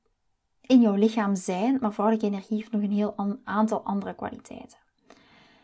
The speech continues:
En vrouwelijke energie, dus een van de meest klassieke manieren om te ervaren, wat aanwezig zijn in het,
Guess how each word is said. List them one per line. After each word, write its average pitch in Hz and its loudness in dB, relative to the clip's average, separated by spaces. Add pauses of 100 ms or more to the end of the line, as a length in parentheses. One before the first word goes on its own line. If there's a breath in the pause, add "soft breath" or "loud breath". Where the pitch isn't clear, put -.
(800 soft breath)
En 220 4
vrouwelijke 254 4
energie, 247 -2
dus - -8
een 262 6
van 254 2
de 220 4
meest 233 2
klassieke 240 -4
manieren 226 2
om 214 0
te - -10
ervaren, 196 -4 (1300)
wat 214 -2
aanwezig 214 -2
zijn 226 -2
in 226 -2
het, 220 -4